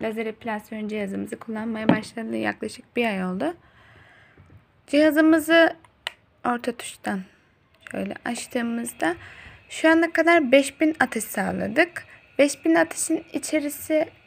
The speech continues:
yani böyle beş bin atış deyince çok geliyor evet kulağa ama aslında hiç öyle değil. Çünkü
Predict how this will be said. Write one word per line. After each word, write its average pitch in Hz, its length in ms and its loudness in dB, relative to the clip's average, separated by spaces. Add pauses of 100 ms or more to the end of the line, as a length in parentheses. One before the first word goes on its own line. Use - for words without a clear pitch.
yani 220 260 -6
böyle 240 200 -4
beş 254 240 2
bin 294 60 -2
atış 294 340 -6
deyince 285 560 0
çok - 320 -14
geliyor 185 280 0
evet 190 240 -2 (100)
kulağa 233 400 2
ama 311 260 0 (420)
aslında 302 380 2
hiç - 300 -4 (100)
öyle 190 400 -2
değil. 240 320 -4 (280)
Çünkü 302 480 -4